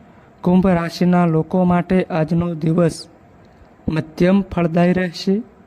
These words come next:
પરિવારના કોઈ સભ્યની વાતો મનને અસર, અસ્વસ્થ કરી શકે છે. આજે મિત્રો સાથે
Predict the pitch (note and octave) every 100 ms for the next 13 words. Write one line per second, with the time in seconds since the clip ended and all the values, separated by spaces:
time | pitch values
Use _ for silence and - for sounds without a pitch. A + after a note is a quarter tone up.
0 | - - - - F3 F3 F3 F3 F3 F3+
1 | E3+ F3 F3+ - D3+ - E3 E3+ E3+ D#3
2 | D#3 D#3 F3 - - - - - - -
3 | - - - - D#3 E3 F3 F3+ F3+ -
4 | F3 - F#3 F#3+ G3+ - - - - F#3
5 | F#3 - F3 - F#3+ F#3 E3 E3 - F3
6 | F#3+ F#3 - F#3 G#3 - - - - -
7 | - - F3 D#3+ F3+ F3+ E3 D#3+ F#3 F3+
8 | - F3 - C#3+